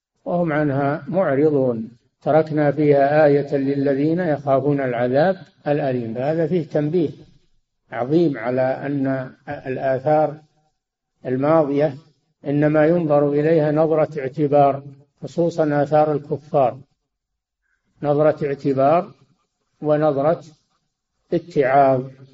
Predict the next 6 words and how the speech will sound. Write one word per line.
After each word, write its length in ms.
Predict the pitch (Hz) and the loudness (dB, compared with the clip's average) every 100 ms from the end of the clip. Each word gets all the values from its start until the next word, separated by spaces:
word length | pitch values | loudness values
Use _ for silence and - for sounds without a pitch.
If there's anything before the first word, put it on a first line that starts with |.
| - _ _ | -20 _ _
تركنا 500 | - 147 160 160 147 | -2 0 0 0 0
فيها 520 | 139 151 143 139 143 156 | 2 2 4 2 2 2
آية 300 | 151 - 135 | 0 0 -2
للذين 880 | 135 165 147 139 139 139 139 151 - _ _ - | -2 -2 -2 -2 -2 -2 -2 -6 -10 _ _ -10
يخافون 580 | 131 131 139 131 151 135 | -8 -2 -2 0 -2 -2
العذاب 760 | 123 113 127 143 165 165 170 | -2 -4 0 0 0 -2 -4